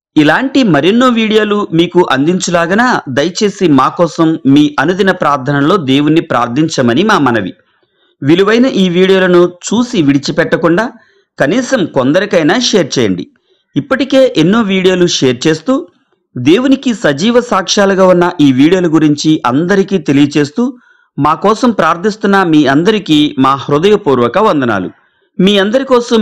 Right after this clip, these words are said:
మేము కూడా ప్రతిరోజు ప్రార్థిస్తూ ఉన్నాం. మన ఛానల్లో క్రొత్తగా సబ్స్క్రైబ్ చేసుకున్న వారికి ప్రత్యేకంగా నేను చెప్పేది ఏమిటంటే, మన ఛానల్లో హోలీ ల్యాండ్ టూర్కి సంబంధించిన అన్ని వీడియోలు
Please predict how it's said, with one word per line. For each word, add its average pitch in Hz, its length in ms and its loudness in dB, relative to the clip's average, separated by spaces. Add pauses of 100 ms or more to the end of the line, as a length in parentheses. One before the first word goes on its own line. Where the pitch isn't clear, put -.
మేము 202 240 2
కూడా 180 160 2 (160)
ప్రతిరోజు 151 560 0
ప్రార్థిస్తూ 143 500 -2 (100)
ఉన్నాం. 123 200 0 (640)
మన 170 120 0 (120)
ఛానల్లో 254 420 0 (120)
క్రొత్తగా 202 440 0 (120)
సబ్స్క్రైబ్ 190 480 -4
చేసుకున్న 165 380 -2
వారికి 156 300 0 (300)
ప్రత్యేకంగా 185 720 -2
నేను 156 220 2
చెప్పేది 139 360 -2
ఏమిటంటే, 123 400 0 (680)
మన - 80 2 (140)
ఛానల్లో 233 460 0 (400)
హోలీ 220 320 2
ల్యాండ్ 226 240 0
టూర్కి 196 280 0 (100)
సంబంధించిన 170 520 -2 (260)
అన్ని 170 220 0 (100)
వీడియోలు 160 360 2